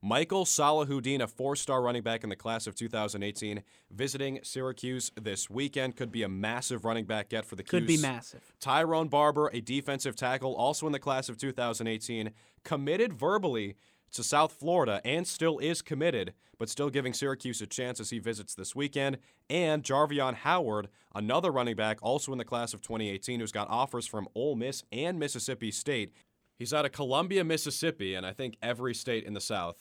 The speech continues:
Speaker 1: has a city called Columbia. You think about Missouri, South Carolina, and also Mississippi, apparently.
Speaker 2: I don't know if there's a Columbia in North Carolina.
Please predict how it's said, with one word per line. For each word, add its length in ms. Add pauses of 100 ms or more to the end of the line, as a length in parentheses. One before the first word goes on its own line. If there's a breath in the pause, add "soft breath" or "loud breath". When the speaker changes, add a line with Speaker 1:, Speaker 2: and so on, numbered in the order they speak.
(160)
Speaker 1:
has 240
a 40
city 260
called 460
Columbia. 480
You 60
think 160
about 100
Missouri, 640 (160)
South 240
Carolina, 460
and 120
also 240
Mississippi, 440
apparently. 220
Speaker 2:
I 60
don't 140
know 160
if 100
there's 220
a 80
Columbia 480
in 80
North 220
Carolina. 420